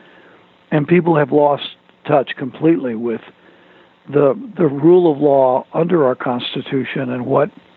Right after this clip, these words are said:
our, our nation was formed on. <clears throat> So all these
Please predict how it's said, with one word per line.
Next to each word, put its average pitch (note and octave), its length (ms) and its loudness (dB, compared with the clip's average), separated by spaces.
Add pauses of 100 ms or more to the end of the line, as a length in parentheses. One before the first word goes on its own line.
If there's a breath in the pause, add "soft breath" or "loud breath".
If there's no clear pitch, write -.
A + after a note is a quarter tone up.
(220)
our, D3 240 2 (140)
our D3 120 -4
nation C3+ 400 -2
was B2 140 -6 (120)
formed D3+ 380 -2
on. G#2 320 -4 (640 loud breath)
<clears throat> F3+ 380 4
So - 80 2
all F3 220 2
these F#3+ 180 2